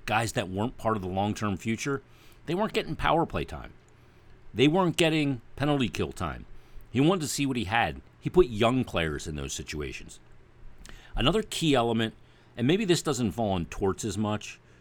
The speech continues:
but it falls on Brad Shaw quite a bit,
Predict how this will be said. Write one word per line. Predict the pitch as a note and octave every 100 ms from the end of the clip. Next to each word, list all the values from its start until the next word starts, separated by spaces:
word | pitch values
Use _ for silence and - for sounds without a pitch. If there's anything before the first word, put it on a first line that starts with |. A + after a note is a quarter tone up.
| _ - -
but | F#2
it | F2
falls | - G2+ F#2 F2 - - -
on | F2+
Brad | E2+ F2+ E2
Shaw | - F2 F2+ F2+ -
quite | - G2 F2
a |
bit, | D#2 F#2+